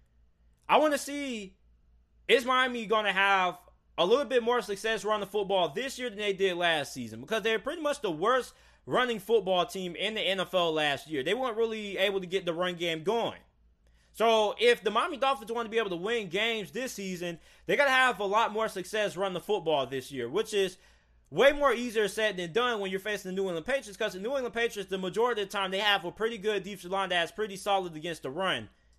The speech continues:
in most seasons. You got a lot of size up front. So, I mean, a lot of interesting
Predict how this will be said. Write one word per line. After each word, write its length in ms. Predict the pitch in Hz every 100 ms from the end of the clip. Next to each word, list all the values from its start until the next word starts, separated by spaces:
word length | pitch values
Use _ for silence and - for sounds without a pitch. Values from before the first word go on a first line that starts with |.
| _
in 140 | 165 170
most 260 | 185 160
seasons. 400 | 208 220 180 95 - _ _ _ _ _ _ _ -
You 80 |
got 160 | 175 196
a 40 |
lot 220 | 180 208 233
of 60 |
size 400 | 190 214 208 196
up 220 | 190 156
front. 260 | - 226 123 - _ _ _ -
So, 640 | - 226 214 202 190 - _ _ _
I 140 | 165 214
mean, 460 | 240 226 214 196 - _ _ -
a 80 | 190
lot 300 | 202 262 285
of 160 | 202 -
interesting 840 | 226 240 226 226 214 214 202 190